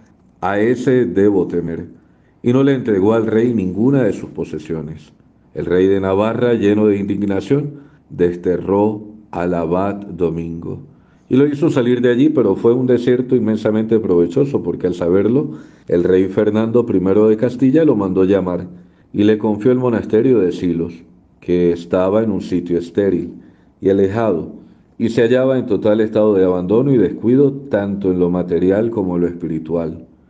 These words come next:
Domingo demostró ser un genio organizador, un talento para la restauración. Levantó un monasterio ideal, una hermosa capilla con una sacristía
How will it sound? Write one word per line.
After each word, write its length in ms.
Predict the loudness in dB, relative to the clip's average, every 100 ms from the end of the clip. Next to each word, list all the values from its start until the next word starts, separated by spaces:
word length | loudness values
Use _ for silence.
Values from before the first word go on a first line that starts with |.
| _
Domingo 420 | -4 0 2 4 4
demostró 380 | 0 -2 -6
ser 400 | -2 0 0 -4 -4
un 420 | 0 2 0 -2
genio 600 | -4 -2 0 0 0 0
organizador, 760 | 0 -2 -2 -4 -4 -4 -6 -10 -20 _ _ _
un 160 | -6 -2
talento 580 | 0 0 0 0 -2 -2
para 220 | 0 0
la 120 | 0
restauración. 800 | -2 -6 -4 -4 -2 -4 -6 -8 -12 -20 _ _ -6
Levantó 460 | -2 0 -2 -2
un 160 | -2 -2
monasterio 1000 | -4 -4 -8 -4 -2 0 0 0 0 -4
ideal, 580 | -6 -4 -2 -4 -6 -10 -14 _ _ _ _
una 140 | -4 -2
hermosa 380 | -2 -2 -4
capilla 580 | -4 -4 0 2 2 0
con 160 | -2 -4
una 180 | -4 -4
sacristía 960 | -6 -8 -10 -4 2 2 2 -6 -16